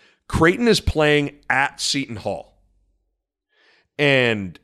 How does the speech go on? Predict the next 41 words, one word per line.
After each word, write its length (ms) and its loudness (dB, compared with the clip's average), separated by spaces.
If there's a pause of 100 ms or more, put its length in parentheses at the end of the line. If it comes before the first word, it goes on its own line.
(760)
I'm 160 0
getting 180 2
ready 160 6
to 80 2
do 120 6
the 80 0
pregame 520 2
show 400 4
with, 400 -2
with 140 -4
John 320 0
Bishop, 540 0 (340)
and 520 0 (120)
the 140 -4
Jays 380 4
are 40 4
on 120 4
the 60 0
floor 360 4
warming 500 2
up, 440 -2 (440)
and 480 2 (600)
a, 200 0
a 80 -4
guy 280 2
comes 280 2
up 120 4
behind 260 0
me 80 2
and 140 -2
taps 320 -2
me 80 -2
on 100 -4
the 60 -2
shoulder, 380 2
and 100 -6
it's 120 -2
a 60 -4
Seton 380 -2
Hall 240 2
fan. 240 -14